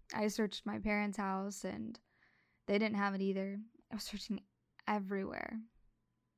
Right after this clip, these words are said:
Thankfully, I have found it. It was not in the attic. It was, um, it wa-, <laughs> it was in a, a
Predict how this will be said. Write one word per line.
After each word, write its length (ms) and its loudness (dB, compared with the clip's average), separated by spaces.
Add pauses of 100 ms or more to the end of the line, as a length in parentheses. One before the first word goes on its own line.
(1300)
Thankfully, 640 0 (100)
I 80 6
have 180 4
found 300 2
it. 140 -4 (680)
It 100 4
was 180 4
not 220 4
in 100 6
the 120 2
attic. 440 2
It 180 0
was, 480 0
um, 640 0 (1400)
it 140 2
wa-, 200 -2 (100)
<laughs> 140 -2
it 80 0
was 320 -4
in 200 -2
a, 120 -2 (800)
a 100 0